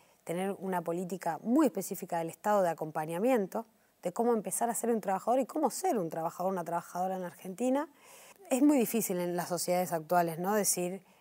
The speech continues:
esto de la sociedad del consumo, ¿no? Pero a mí me parece que hay que reivindicar otros valores además de consumir. O decir, bueno, estos cambios tan veloces, ¿por qué no los hacemos más despacios para que las personas se puedan integrar?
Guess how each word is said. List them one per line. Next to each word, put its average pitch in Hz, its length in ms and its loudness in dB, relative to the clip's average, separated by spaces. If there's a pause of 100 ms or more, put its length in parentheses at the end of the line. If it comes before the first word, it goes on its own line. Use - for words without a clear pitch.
(180)
esto - 240 -4
de 180 100 2
la 160 100 -4
sociedad 170 340 -4
del 170 120 -4
consumo, 151 520 -8
¿no? 226 240 -2 (220)
Pero 196 180 0
a - 40 4
mí 311 100 2
me 349 80 0
parece 226 340 0
que 196 140 -4
hay 196 60 -2
que 190 100 -10
reivindicar 170 520 -2 (100)
otros 190 280 -4
valores 175 440 0
además 160 340 -6
de 156 120 -10
consumir. 151 500 -8 (520)
O 285 340 10 (260)
decir, 196 300 -2
bueno, 277 200 4
estos 247 200 -2
cambios 262 300 4
tan 240 180 4
veloces, 247 340 2
¿por 220 180 -4
qué 269 60 0
no 302 60 0
los 233 180 0
hacemos 214 320 0
más 220 120 0
despacios 233 520 0
para 165 300 -4
que 156 360 -6 (240)
las 175 80 -6
personas 214 340 -2
se 196 120 -6
puedan 185 240 0
integrar? 190 560 0